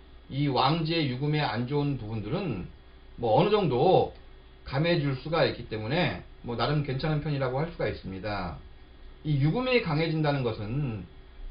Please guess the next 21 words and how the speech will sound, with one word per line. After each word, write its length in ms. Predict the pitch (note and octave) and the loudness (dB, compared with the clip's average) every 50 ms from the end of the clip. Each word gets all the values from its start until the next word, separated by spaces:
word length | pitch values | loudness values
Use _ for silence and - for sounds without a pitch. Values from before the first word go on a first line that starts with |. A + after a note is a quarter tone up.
| - - | -10 -4
편관이 500 | - B3 A#3+ A#3 A3 G#3+ G3+ G3 G3 F#3 | -2 0 0 2 2 2 2 2 2 0
강해지는 560 | D#3+ D3+ C3+ D3 D3+ D3+ C3+ C3+ C3+ C#3+ D3 | 0 0 2 2 2 2 0 0 0 0 0
것이니까 760 | C3 G#2 - - G#2 G2 E2+ - D3 D3+ C#3+ - - D#2 - - - - - | 0 -2 -4 -6 -8 -10 -8 -6 -4 -2 -2 -2 -2 -6 -8 -12 -14 -14 -10
좀 180 | - C#3+ C#3+ C#3 | -8 -6 -6 -6
강직한 600 | - - C#3+ E3+ F3+ A#3 - - C4+ B3 A3 E3+ | -4 -2 -2 0 0 -2 -2 0 0 0 2 0
모습이고, 680 | B2+ A2+ A2+ A#2 G#2+ G#2+ A2 D#3 E3 D3+ A2+ F#2 F2 - - - - - - - - - - - | -2 -2 -4 -6 -8 -6 -4 -2 0 0 0 0 -2 -6 -12 -18 -20 -20 -20 -20 -20 -20 -20 -6
그로 320 | - D3 E3+ F3+ F#3+ F#3+ E3 | 0 4 6 8 8 8 8
인해 240 | C3+ C3+ D3+ D#3 | 6 4 2 2
가지고 680 | D3 C3 A#2+ G#2+ G#2+ G#2+ C#3 D#3+ D#3+ B2 A2 F2+ - - - - - - - - - - | 2 2 0 0 -2 -4 -2 0 0 0 0 -2 -4 -8 -14 -14 -14 -14 -16 -18 -10 0
대인관계에서 760 | - D3 E3+ G3+ A3+ A3 A3 G#3 G3 F#3+ F#3 F#3 E3+ F3+ F3 C3+ | 4 6 8 8 8 6 4 2 2 2 2 2 2 4 4 2
어찌 260 | B2+ B2 - E3+ D#3+ | 2 2 -2 -2 -2
보면은 760 | D3 C#3+ C3+ B2 A2 G2+ A2 C#3 D#3+ D#3 B2+ A2 G2 F#2 G#2+ | -2 0 0 -2 -4 -4 -2 -2 -2 -2 -2 -4 -4 -6 -6
유도리가 420 | C3 C3+ D#3+ D#3 C#3 C#3+ C#3+ C3+ | -4 -2 0 0 0 0 0 0
부족해 320 | A#2 A#2 C3 B2+ - C#3 | -2 -4 -6 -6 -4 -4
보이고 640 | A#2 A2+ A#2+ A#2+ - G2 G#2 B2+ F#3+ B3+ D4+ - - - - - - - - - - - - | -4 -2 -2 -2 -2 0 4 6 6 6 4 2 -2 -14 -18 -18 -18 -20 -20 -20 -20 -12 -4
유연성이 480 | C3+ D3 F3+ A3 A3+ A3 - G#3+ G3+ F#3 | 2 4 4 4 4 4 2 0 0 2
좀 160 | F3+ F3+ F3 | 0 0 2
떨어질 340 | G3+ A3 A3 G3+ F#3 E3 D3+ | 2 0 0 0 0 0 -2
수가 260 | - - F#3 E3+ C#3 | -2 0 0 2 2
있겠지만, 760 | A#2 - - G#2+ - - A2 A#2 D3+ F3 E3+ C3 G2 F2 - - - - - - - | 0 0 -4 -6 -8 -6 -4 0 2 2 2 0 -2 -4 -8 -10 -14 -16 -16 -6 0
그래도 680 | C#3+ E3 G#3 G3+ D3 A#2+ B2+ F3 A3 G3 - - - | 2 4 4 4 4 4 4 6 6 6 4 4 0